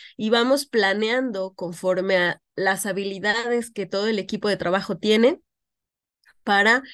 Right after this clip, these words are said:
ejecutar la tarea, ¿no? Llegamos a un plan, a un, este, em, pues sí, a una guía que nos lleve un poco de la mano para poder realizar lo que tenemos que hacer.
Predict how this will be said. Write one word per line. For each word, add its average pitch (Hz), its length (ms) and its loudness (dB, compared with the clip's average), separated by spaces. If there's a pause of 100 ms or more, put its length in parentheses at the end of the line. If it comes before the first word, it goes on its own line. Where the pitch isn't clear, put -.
(140)
ejecutar 190 600 -2
la 185 160 0
tarea, 160 280 -2
¿no? 196 160 2
Llegamos 214 680 0
a 180 100 -4
un 196 440 -4
plan, 233 440 0 (300)
a 175 160 -4
un, 196 420 -2
este, 165 840 -2
em, 165 480 -2 (220)
pues 202 160 -10
sí, 277 120 0
a 262 100 4
una 226 200 2
guía 247 360 -4
que 220 200 -4
nos 170 140 -4
lleve 208 360 0 (220)
un 214 140 -4
poco 208 260 0
de 196 100 4
la 175 140 2
mano 208 520 0
para 202 340 -2
poder 180 300 -2
realizar 180 640 -4
lo 185 260 -4
que 180 100 -6
tenemos 170 480 -4
que - 120 -10
hacer. - 320 -12